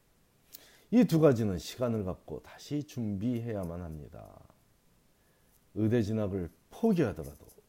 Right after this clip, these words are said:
이 두 가지는 지금 챙겨야만 학생의 미래가 밝을 것입니다. 독해력이 부족한 학생을 반기는 유망한 직종은 없지만 서록 있더라도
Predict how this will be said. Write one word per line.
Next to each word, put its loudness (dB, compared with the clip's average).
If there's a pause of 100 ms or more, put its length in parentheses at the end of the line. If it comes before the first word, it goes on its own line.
(100)
이 0
두 -8
가지는 -8 (420)
지금 -2
챙겨야만 0 (400)
학생의 -6
미래가 -8
밝을 -6
것입니다. -14 (1120)
독해력이 4
부족한 0
학생을 -2
반기는 -4 (440)
유망한 0
직종은 -10
없지만 -12 (1000)
서록 4
있더라도 -4